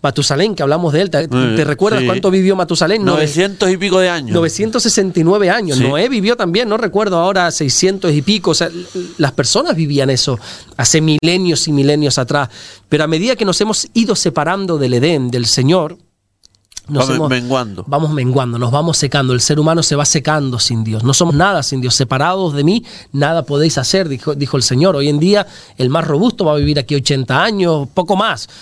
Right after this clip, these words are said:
Speaker 1: El que tenga mucha, mucha dicha y mucha salud dura un poco más, pero ya está, no, no,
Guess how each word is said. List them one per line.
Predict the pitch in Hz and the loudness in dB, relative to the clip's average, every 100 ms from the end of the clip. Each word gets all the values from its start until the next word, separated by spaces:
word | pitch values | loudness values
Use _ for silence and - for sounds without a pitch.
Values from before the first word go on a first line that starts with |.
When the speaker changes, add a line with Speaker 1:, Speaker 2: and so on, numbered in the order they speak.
| - - | -20 -14
Speaker 1:
El | 123 | -8
que | 131 | -2
tenga | 165 165 | 0 0
mucha, | 170 165 160 156 139 - - | 0 2 2 0 -4 -10 -6
mucha | 156 151 147 | -2 0 2
dicha | 170 - 160 | 0 0 0
y | |
mucha | 160 156 143 | 2 2 2
salud | 151 247 | 2 2
dura | 226 | 0
un | 165 | 0
poco | 143 135 | -2 -2
más, | 202 196 | -2 -2
pero | 139 135 | -4 0
ya | 165 | 0
está, | - 208 | 0 -2
no, | 151 165 | 0 0
no, | 170 151 | 0 -2